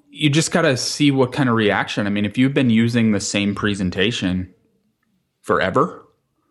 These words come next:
and you're getting certain level of results, try tweaking just individual pieces of it. Maybe ask a question in a little bit different way. Um,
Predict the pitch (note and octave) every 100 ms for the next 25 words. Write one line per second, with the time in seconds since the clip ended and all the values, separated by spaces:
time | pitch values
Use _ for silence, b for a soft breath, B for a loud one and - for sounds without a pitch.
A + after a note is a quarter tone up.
0 | _ _ _ _ _ - G#2+ A2 G#2+ A2
1 | G#2+ G2+ - A2 G#2+ G2+ G#2 G#2 G2 G2
2 | G2 G2+ D3+ - - C#3 - C3+ C3+ A#2+
3 | A2+ - - _ A2+ A#2+ A#2 A#2 A2 F#2+
4 | - A#2+ - G#2 F#2+ F#2+ - G#2 A2 A2
5 | G#2+ F#2+ G2+ G2+ - G2+ F2+ - A2+ -
6 | G#2 G2 F#2+ F#2 G#2 G#2+ G#2 F#2+ G2 F#2+
7 | F#2+ F#2 F#2+ A#2 F#2+ G2+ A#2 b b b
8 | b b b b _ G2 G2 F#2+ F#2+ -